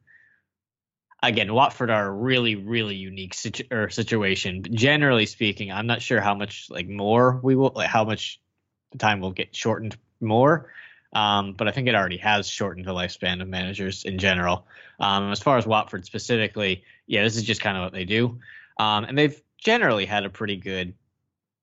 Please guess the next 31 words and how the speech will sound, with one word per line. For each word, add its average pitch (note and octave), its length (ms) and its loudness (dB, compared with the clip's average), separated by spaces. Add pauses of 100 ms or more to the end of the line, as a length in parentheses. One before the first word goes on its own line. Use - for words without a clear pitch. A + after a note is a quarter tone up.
(140)
kinda F#2 240 -4
touch B2+ 400 0
for G#2+ 240 -8
when G2 280 -2
to F#2 440 -2 (260)
fire G2 300 4
a F#2 60 0
manager F#2 400 -2
and F2+ 280 -8
hire G2 220 2
someone F#2+ 220 -6
else. - 280 4
But - 320 -2
hiring A2+ 440 4
Quique F#2+ 320 -8
Sanchez F2+ 360 -12
Flores, G2 320 0
again, F2 380 -4
was F2+ 260 -10 (280)
always F#2+ 400 0
a G#2+ 80 6
weird G#2 280 4
one. B2 380 4 (540)
Uh, G#2 260 2
I - 0 -
never, G#2+ 540 0 (480)
never B2+ 280 2
really B2+ 220 4
got B2+ 320 2
that. D#3 400 0
And A2+ 340 -2